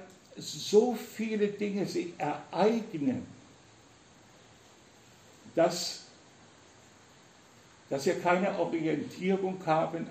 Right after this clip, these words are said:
an den Ereignissen, an den Stimmen um mich herum,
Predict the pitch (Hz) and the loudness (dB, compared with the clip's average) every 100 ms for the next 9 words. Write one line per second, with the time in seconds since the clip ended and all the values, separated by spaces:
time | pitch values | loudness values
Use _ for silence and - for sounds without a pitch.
0 | - 160 156 160 160 160 - 151 - 190 | -6 -4 -2 0 -2 -4 -10 -8 -2 4
1 | 214 220 160 139 - 117 - - - - | 4 4 0 -2 -2 -6 -8 -14 -20 -6
2 | 143 170 165 - 196 190 180 180 170 170 | -2 -2 -4 -4 -2 0 -2 -2 -4 -4
3 | - 156 156 190 190 110 | -2 0 2 0 0 -4